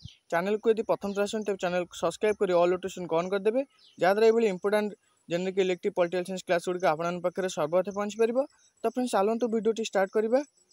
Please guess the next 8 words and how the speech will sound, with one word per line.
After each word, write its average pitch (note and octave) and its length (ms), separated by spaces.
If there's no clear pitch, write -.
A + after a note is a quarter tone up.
ତ - 100
ଫ୍ରେଣ୍ଡସ୍, A#3+ 320
କୋଶ୍ଚିନ୍ A#3 340
ନମ୍ବର A#3 260
ୱାନ୍ G3 200
ଆମର A3 160
ରହିଛି, A3+ 280
ଗାନ୍ଧୀଙ୍କ F#3+ 460